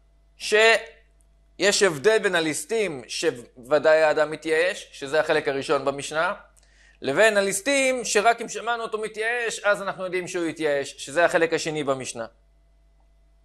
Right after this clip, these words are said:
מה שאמרנו הרי אלו שלא מפני שהבעלים וכולי, הבעלים מתייאשים מהם,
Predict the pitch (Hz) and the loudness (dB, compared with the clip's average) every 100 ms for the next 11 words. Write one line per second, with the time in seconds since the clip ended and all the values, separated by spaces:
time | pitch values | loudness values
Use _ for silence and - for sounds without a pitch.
0 | _ - _ _ _ _ _ _ _ _ | _ -20 _ _ _ _ _ _ _ _
1 | _ _ _ _ _ _ _ _ _ _ | _ _ _ _ _ _ _ _ _ _
2 | _ _ _ _ _ _ _ _ _ - | _ _ _ _ _ _ _ _ _ -2
3 | 175 240 - 214 220 220 202 180 208 202 | 2 4 4 4 4 4 2 2 2 0
4 | 196 190 175 190 185 185 190 190 165 156 | -2 -4 0 0 -2 -6 -4 0 2 4
5 | 156 190 180 151 - 202 170 143 139 160 | 4 2 -2 -4 0 2 4 4 4 2
6 | 180 170 170 160 147 202 185 143 110 | 0 -2 4 4 2 -4 -4 -4 -6